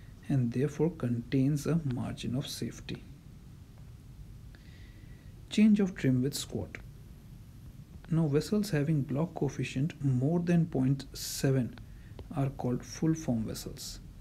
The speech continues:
such as V L C Cs or very large crude carriers, bulk carriers, oil and bulk ores, et cetera. Vessels having block coefficient less than point seven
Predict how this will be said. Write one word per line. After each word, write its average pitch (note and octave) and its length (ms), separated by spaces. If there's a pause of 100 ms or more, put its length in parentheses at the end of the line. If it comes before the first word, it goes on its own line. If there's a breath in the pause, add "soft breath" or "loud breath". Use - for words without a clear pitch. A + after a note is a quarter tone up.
(380 loud breath)
such - 420
as - 240 (260)
V B2 320
L B2 80
C C3 220
Cs F#3+ 320
or C3+ 100
very A#2+ 240
large A#2+ 300
crude A#2+ 240
carriers, C3+ 500 (380)
bulk D3 320
carriers, A#2 500 (680 loud breath)
oil D#3+ 180
and C#3 180
bulk B2 300
ores, D3 300 (320)
et - 120
cetera. - 360 (1600 loud breath)
Vessels F3+ 420
having D3+ 300
block C3 280
coefficient C3+ 580
less B2+ 460
than F3 240
point B2+ 240
seven B2+ 340